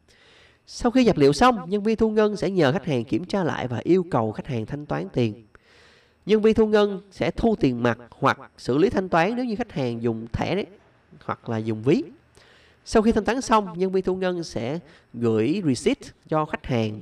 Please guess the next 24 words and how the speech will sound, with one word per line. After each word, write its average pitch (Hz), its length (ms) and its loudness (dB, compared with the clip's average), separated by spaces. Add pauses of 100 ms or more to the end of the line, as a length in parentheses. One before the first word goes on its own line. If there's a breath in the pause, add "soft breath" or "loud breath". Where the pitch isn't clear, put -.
(120)
và 107 240 -4
khách - 180 -10
hàng 117 160 -6
kiểm 123 140 -10
tra 147 320 -6
và 110 80 -10
ra 120 120 -10
về. 117 160 -4 (2000 soft breath)
Thì 208 100 4
các 269 100 2
bạn 180 160 2
thấy 254 160 2
ở 269 80 4
đây 226 120 4
là 143 80 2
sao? 180 220 2 (100)
Thứ 208 60 -4
nhất, 254 180 -2 (160)
nó 180 100 -8
có 190 220 -4
đầu, 117 480 2
nó 143 100 -12
có 165 160 -8
đuôi. 160 260 6